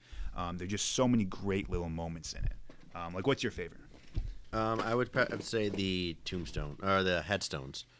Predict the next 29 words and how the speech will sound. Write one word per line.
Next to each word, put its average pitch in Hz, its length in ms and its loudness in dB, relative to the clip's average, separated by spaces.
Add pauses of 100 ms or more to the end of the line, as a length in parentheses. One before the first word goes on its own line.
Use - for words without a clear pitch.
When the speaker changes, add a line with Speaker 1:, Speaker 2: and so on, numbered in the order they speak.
(440)
Speaker 1:
Oh, 107 200 0
yeah. 92 220 -6 (120)
Speaker 2:
Yeah. 69 200 0 (260)
Speaker 1:
Those 104 180 -2
guys, 107 220 2
they, 117 160 10
I - 420 -2
just 120 160 4
love 127 140 4
the 120 80 0
guy's 95 200 0
face. - 460 -6
Speaker 2:
Yeah, 82 240 4
Speaker 1:
Just 101 240 -2
Speaker 2:
the 101 60 4
Speaker 1:
like 101 80 6
Speaker 2:
one 107 80 6
with 101 100 6
the 101 60 2
Speaker 1:
he's, 92 40 -4
Speaker 2:
broken 107 360 4
Speaker 1:
yeah, 113 140 8
he's, 95 120 0
like, 107 160 -2
just - 220 -2
conducting 98 600 -2
the 90 60 -8
thing. 90 400 -8
Speaker 2:
<laughs> 87 60 -6